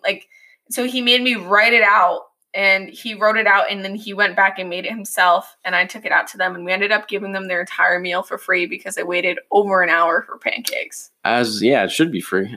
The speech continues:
Speaker 2: I mean, I know, I know it's crazy, it gets crazy, but that long, if it gets lost too, that's, that's on the company, so it should be free.
Speaker 1: Oh, yeah, I, I believe it. I'm just saying it's crazy that they had to wait an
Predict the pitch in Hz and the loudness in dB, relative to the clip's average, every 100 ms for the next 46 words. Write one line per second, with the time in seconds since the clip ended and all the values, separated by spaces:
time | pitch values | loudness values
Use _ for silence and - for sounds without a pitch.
0 | - 104 101 98 98 - _ _ _ _ | 0 2 4 2 0 -6 _ _ _ _
1 | _ 113 123 147 120 156 156 - 127 127 | _ 0 4 4 4 4 2 0 2 2
2 | 120 117 113 - 117 113 117 98 92 - | 2 -4 -6 -2 -2 -2 -4 -6 -8 -10
3 | _ 104 107 - 113 110 110 117 120 - | _ -6 -4 -2 0 0 0 0 -2 2
4 | 104 104 - - 104 98 98 - 110 113 | 2 2 0 -6 0 0 -2 0 0 2
5 | 131 107 117 113 127 127 127 101 92 92 | 0 0 0 0 -2 -4 -6 -4 -4 -4
6 | - 92 160 180 - - - - 415 262 | -8 -10 -10 -10 -14 -18 -2 0 2 2
7 | 220 - 233 240 _ _ _ _ _ - | 2 0 -2 -4 _ _ _ _ _ -14
8 | 196 170 165 185 143 - 170 220 - 165 | -12 -10 -10 -8 -8 -8 -10 -12 -10 -12
9 | - - - 156 185 180 - 175 208 170 | -12 -14 -6 -6 -6 -10 -10 -8 -8 -8
10 | 170 175 175 - | -10 -12 -12 -12